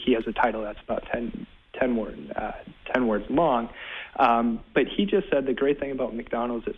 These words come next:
that there's a culture of, uh, wanting to learn. Um, and it, what I wanna encourage our students to do is not to become complacent, continue to ask questions, and continue to develop new skills.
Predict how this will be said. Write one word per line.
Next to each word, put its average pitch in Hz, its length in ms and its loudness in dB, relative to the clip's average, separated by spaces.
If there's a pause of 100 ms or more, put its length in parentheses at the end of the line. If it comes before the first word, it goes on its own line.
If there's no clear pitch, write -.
that 113 200 -2
there's 113 260 0 (100)
a 120 120 0
culture 120 460 -2
of, 110 340 -2 (640)
uh, - 320 -4 (340)
wanting 135 440 2
to 120 60 -4
learn. 107 280 -4 (360)
Um, 110 460 -2 (380)
and 113 380 0 (160)
it, 120 220 2 (480)
what 127 140 4
I 131 60 8
wanna 135 220 4
encourage 123 360 0
our 117 260 2 (100)
students 117 280 0
to - 60 -12
do 131 160 4
is 113 120 -2
not 127 240 2
to - 60 -8
become 147 260 0 (260)
complacent, - 600 -4 (280)
continue 127 420 0
to - 40 -6
ask 127 220 -2
questions, 123 480 -2
and 131 100 -10
continue 165 480 2
to 123 80 -6
develop 127 340 2
new 113 200 -2 (100)
skills. - 320 -6